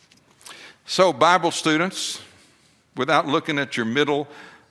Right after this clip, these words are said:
reference, where did those passages come from? Three passages where Jesus quoted Scripture. <laughs> I didn't know it that long ago.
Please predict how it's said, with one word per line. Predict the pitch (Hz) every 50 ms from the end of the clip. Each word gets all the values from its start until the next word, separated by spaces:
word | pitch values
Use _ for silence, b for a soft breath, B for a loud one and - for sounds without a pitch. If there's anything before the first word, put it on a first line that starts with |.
| _ -
reference, | - 107 143 139 - - 117 117 147 - - - - - - B B B B B B B B B B B B B B B B B _ _ _ _ _ _
where | - 165 175
did | 156 135
those | 131 135 127 123
passages | - - 131 117 110 - 110 92 104 101
come | - - 107 98 98
from? | - 180 82 87 101 110 b b b b b b b b b b b b b b b b b b b _ _ _ _ _ _ _ _ _ _ _ _ _ _ _ _ _ _ _ _ _ _ _ _ _ _ _ _ - - _
Three | - - 117 123 135
passages | 143 - 131 123 117 98 - 95 92 101 101 98 -
where | - 107 101
Jesus | 107 120 117 110 - 110 101 -
quoted | - - 123 120 107 104
Scripture. | - - - 127 110 - - - 117 - - _ _ _ _ _ _ _ _ _ _ b b b b b b b b b b b b b b b b _ _ _ _ _ _ _ _ _ _ _ _
<laughs> | - 71 65 - - 98 98 - - 92 101 95 - _ _ _ b b b b b b b b b b b b b b _ _ _ _ _ _ _ _ _ _ _ _ _ _ _ _ _ _ _
I | - 104 135
didn't | 147 135 104 90 87
know | 85 90 85 87
it | 101 -
that | - 98 98 104
long | 107 98 95 92 90
ago. | 80 80 87 95 90 98 107